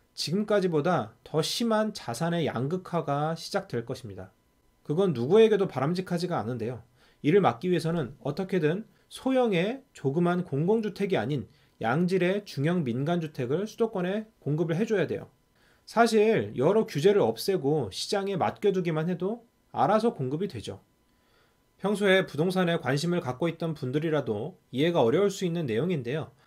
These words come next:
그럼에도 불구하고 매우 중요한 부분이니까 반복해서 들어보시기 바랍니다. 한 번 더 정리를 해드려 볼게요. 자동차로 비유를 해볼 건데요. 어, 차를 타고 싶은 수요는 항상 있고요. 큰 변동이 없어요.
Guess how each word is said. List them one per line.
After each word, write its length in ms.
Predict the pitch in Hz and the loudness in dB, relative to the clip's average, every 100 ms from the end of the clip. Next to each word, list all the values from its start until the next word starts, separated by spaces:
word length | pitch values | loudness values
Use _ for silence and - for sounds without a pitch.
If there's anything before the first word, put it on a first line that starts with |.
| _ | _
그럼에도 400 | - 190 220 208 | 0 2 4 2
불구하고 560 | - 151 175 165 151 175 | 0 0 2 2 0 0
매우 240 | 120 147 | 2 2
중요한 380 | 147 131 147 170 | 0 -2 0 0
부분이니까 840 | 139 131 131 107 - 117 165 247 277 | -2 -2 -4 -4 -6 -6 -6 -6 -10
반복해서 560 | - 139 185 185 170 175 | -6 -4 -2 -2 -2 -2
들어보시기 480 | 139 160 160 143 | 2 2 2 -4
바랍니다. 460 | 107 101 95 95 - _ _ _ _ _ _ | -8 -8 -10 -16 -20 _ _ _ _ _ _
한 200 | - 220 | -4 2
번 180 | 240 202 | 2 4
더 420 | 160 165 107 98 | 4 4 0 -4
정리를 480 | 135 160 175 165 156 | 0 2 4 4 2
해드려 300 | 220 226 151 | 2 0 0
볼게요. 540 | 107 110 95 135 226 _ _ | -2 -4 -6 -8 -12 _ _
자동차로 500 | - 139 190 196 196 | -6 -4 -2 -2 -2
비유를 300 | 185 139 160 | 0 0 0
해볼 220 | 202 202 | -2 -2
건데요. 420 | 135 107 156 120 - _ _ _ _ | -4 -4 -4 -6 -10 _ _ _ _
어, 160 | - 117 | -12 -12
차를 560 | - - 254 240 226 196 | -10 -2 4 6 6 4
타고 260 | - 247 262 | 0 -2 -2
싶은 260 | - 202 | -4 -6
수요는 600 | 180 233 214 151 143 107 - | -4 0 0 0 -2 -6 -12
항상 460 | - 220 233 233 147 | -12 -8 -4 -2 -4
있고요. 520 | 135 185 131 131 - _ | -2 2 2 0 -8 _
큰 320 | _ - 269 269 | _ -6 -6 -6
변동이 460 | - 143 226 220 | -4 0 2 2
없어요. 360 | - - 113 | -2 -4 -8